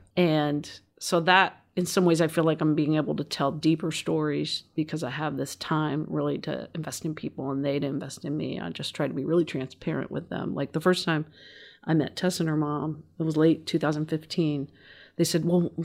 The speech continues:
what's this gonna be?" And I s-, I hadn't even written the proposal yet. I said, "Well, I'm getting to write, ready to write my next book proposal on the heroin epidemic.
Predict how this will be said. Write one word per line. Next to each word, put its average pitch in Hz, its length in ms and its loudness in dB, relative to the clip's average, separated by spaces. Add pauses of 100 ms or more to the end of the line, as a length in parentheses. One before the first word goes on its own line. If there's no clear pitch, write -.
(100)
what's 240 300 -2
this 302 120 2
gonna 202 200 4
be?" 170 140 4
And 156 120 0
I 156 40 0
s-, 143 180 -8
I 165 60 2
hadn't 226 160 8
even 185 100 6
written 170 160 2
the 151 60 -2
proposal 175 420 -2
yet. - 180 -6
I - 60 -8
said, 165 220 -4 (320)
"Well, 185 120 6
I'm 196 80 10
getting 254 280 10
to 240 40 6
write, 190 320 4
ready 185 220 8
to 180 60 4
write 180 120 4
my 170 80 2
next 160 280 0 (100)
book 226 160 0
proposal 151 460 2
on 151 160 0
the 147 60 -4
heroin 190 360 4
epidemic. 156 640 -4